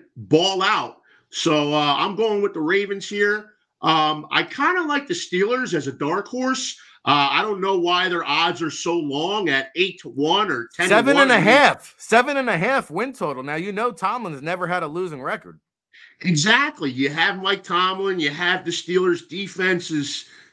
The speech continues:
Speaker 1: you know, i-, it's still, it's still a force. Um, and I, I know you're not a fan, but Mitchell Trubisky's all right, man. He's okay. It's not,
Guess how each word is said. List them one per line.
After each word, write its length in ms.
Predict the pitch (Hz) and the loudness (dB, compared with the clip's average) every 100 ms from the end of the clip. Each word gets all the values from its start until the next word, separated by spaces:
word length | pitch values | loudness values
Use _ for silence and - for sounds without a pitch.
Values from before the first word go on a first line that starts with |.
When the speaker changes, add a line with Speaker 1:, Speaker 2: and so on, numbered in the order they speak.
| _ _ | _ _
Speaker 1:
you 140 | 165 | 2
know, 340 | 165 143 165 170 | 2 0 0 0
i-, 40 | |
it's 440 | 156 151 139 135 | 0 0 -2 -6
still, 380 | - - 175 165 | -6 0 0 0
it's 200 | 147 147 | -4 -8
still 260 | - 180 160 | -4 0 0
a 40 | |
force. 720 | - - 185 196 208 - - - - - | -2 0 2 2 -2 -10 -14 -20 -20 0
Um, 560 | 147 151 147 151 151 - _ _ | 2 2 0 -4 -10 -18 _ _
and 400 | - 185 190 185 - _ _ _ _ _ _ _ - | 2 2 2 -4 -14 _ _ _ _ _ _ _ -2
I, 320 | 180 175 233 | 0 2 2
I 40 | |
know 160 | 247 262 | 0 -6
you're 220 | 240 285 | -4 0
not 220 | 269 220 | 2 2
a 40 | 180 | -2
fan, 520 | - 175 190 202 185 | -2 0 0 -2 0
but 300 | 190 190 185 _ _ _ _ _ _ _ | 0 0 -2 _ _ _ _ _ _ _
Mitchell 360 | - 185 277 349 | 0 0 2 0
Trubisky's 580 | 294 226 302 294 226 190 | -2 -4 -4 -4 -2 0
all 240 | 220 208 | 2 2
right, 300 | 208 196 127 | 2 0 -2
man. 280 | 127 123 120 | -6 -4 -4
He's 300 | 131 254 240 | -4 -4 -4
okay. 600 | 233 262 262 - 254 190 | -2 -2 0 0 2 2
It's 180 | 165 - | -4 -4
not, 340 | 196 254 262 | 0 2 2